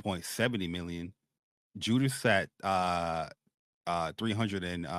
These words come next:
sixty-five million. Uh, yo, Rise of the Ronin, four hundred and seventy K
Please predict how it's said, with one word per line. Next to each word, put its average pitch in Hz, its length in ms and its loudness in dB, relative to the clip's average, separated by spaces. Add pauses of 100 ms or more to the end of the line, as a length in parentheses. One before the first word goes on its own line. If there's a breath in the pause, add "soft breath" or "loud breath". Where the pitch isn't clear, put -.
(340)
sixty-five 113 640 -2
million. 87 380 -6 (1160)
Uh, 95 360 6
yo, 107 220 2
Rise 113 300 4
of 123 60 0
the 117 60 0
Ronin, 123 320 0
four 117 360 0
hundred 117 520 0 (440)
and 92 320 -2
seventy 110 440 0
K 113 520 -2